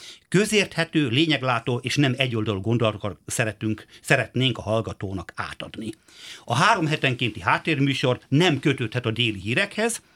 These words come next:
hanem térben és időben messzebbre tekint. Most is cél tehát körbenézni, mi a helyzet a gazdasági, szociális válsághelyzetek megelőzése és kezelése terén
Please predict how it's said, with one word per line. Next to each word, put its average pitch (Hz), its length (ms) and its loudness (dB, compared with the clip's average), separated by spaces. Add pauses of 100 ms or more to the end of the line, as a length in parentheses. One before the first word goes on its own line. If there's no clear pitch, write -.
(100)
hanem 110 220 0
térben 151 420 0
és 80 120 -10
időben 120 340 -2
messzebbre 107 580 0
tekint. 98 480 -10 (440)
Most 196 380 2
is 127 140 -2
cél 143 300 2
tehát 98 340 -4
körbenézni, 113 840 0 (400)
mi 208 180 4
a 180 100 4
helyzet 127 540 -2
a 110 100 -2
gazdasági, 175 560 0
szociális 131 480 -2
válsághelyzetek 120 920 0
megelőzése 196 1040 0 (200)
és - 160 -2
kezelése 135 520 0
terén 98 360 -4